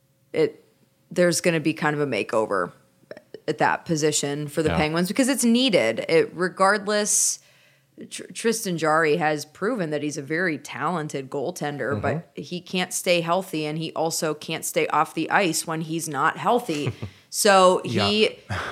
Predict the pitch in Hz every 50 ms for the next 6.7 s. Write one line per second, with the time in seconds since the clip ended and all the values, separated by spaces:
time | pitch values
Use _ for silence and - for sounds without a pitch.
0 | 180 156 104 - 202 214 208 - - - 220 220 120 120 131 123 113 120 135 143
1 | 127 110 127 120 113 104 - 123 117 120 113 - - - - - 190 185 180 185
2 | 190 190 208 220 220 220 220 196 190 190 214 269 247 165 139 139 143 139 139 165
3 | 160 - 202 175 175 170 160 - - - 190 190 185 190 190 190 180 - 151 165
4 | 156 - - 143 139 156 151 - - - 139 123 - - 117 131 143 139 - -
5 | 156 139 131 127 127 123 - 131 123 131 135 127 156 147 - - 156 147 135 160
6 | 160 151 139 147 143 147 151 156 165 156 127 104 98 90